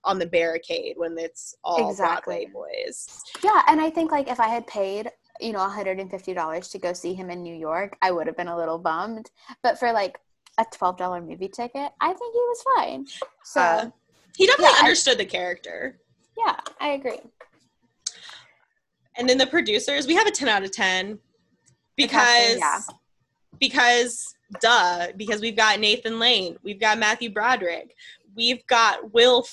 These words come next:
Speaker 1: Ferrell, which
Speaker 2: What more could you want?
Speaker 1: I mean,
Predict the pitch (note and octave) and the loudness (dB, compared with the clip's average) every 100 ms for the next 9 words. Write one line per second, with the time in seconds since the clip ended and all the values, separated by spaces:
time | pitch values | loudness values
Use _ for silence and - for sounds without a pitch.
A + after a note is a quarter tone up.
0 | - G#3+ G#3 C4 F4+ A4 A4+ - _ _ | -2 0 4 4 4 2 2 -4 _ _
1 | _ _ _ - B3+ C4 C4 B3+ G4+ F4 | _ _ _ -18 2 6 6 6 4 4
2 | E4+ D#4+ D#4+ C4 A#3+ G3+ D#3 - - _ | 4 2 0 -2 0 0 0 -6 -12 _
3 | - C#4+ E4 F#4+ A4 | 0 2 6 6 6